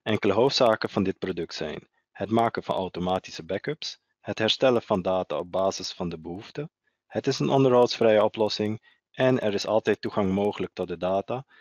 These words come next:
zelfs wanneer de Office driehonderdvijfenzestig diensten niet beschikbaar zijn. Op het hoofdscherm zien we de onderdelen van Office driehonderdvijfenzestig die momenteel ondersteund worden,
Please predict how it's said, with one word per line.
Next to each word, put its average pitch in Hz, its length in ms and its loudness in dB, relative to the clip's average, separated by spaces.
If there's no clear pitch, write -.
zelfs 139 360 0
wanneer 110 340 4
de 95 100 0
Office 92 320 -6
driehonderdvijfenzestig 98 800 -4
diensten 92 520 -6
niet 92 240 -8
beschikbaar 82 560 -4
zijn. 85 340 -8
Op 123 80 -6
het 127 100 -2
hoofdscherm 127 580 4
zien 117 220 -4
we 110 100 0
de 117 80 -2
onderdelen 101 600 -2
van 92 120 -4
Office 95 280 -10
driehonderdvijfenzestig 98 920 -6
die 107 140 -6
momenteel 104 480 0
ondersteund 95 540 -4
worden, 78 400 -16